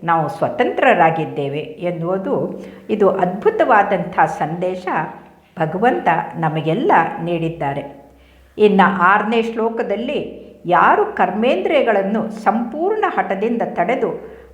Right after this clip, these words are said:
ಮನಸ್ಸಿನಿಂದ ಇಂದ್ರಿಯಗಳ ವಿಷಯ ಚಿಂತಿಸುತ್ತಾ ಇರುತ್ತಾನೋ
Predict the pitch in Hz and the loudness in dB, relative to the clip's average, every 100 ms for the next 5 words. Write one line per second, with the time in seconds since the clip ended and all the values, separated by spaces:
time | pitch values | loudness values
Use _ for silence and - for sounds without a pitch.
0 | 165 202 403 480 - 285 247 202 190 175 | 0 2 2 -2 -2 -2 -2 0 0 0
1 | 202 302 359 294 233 196 156 160 175 285 | -2 -6 0 0 2 2 2 0 -2 0
2 | 202 170 - 208 - - - - - 175 | 0 0 -2 -4 -4 -4 -4 -4 2 2
3 | 175 160 165 - 151 151 165 - - - | 2 -4 -4 0 0 2 0 -2 -8 -18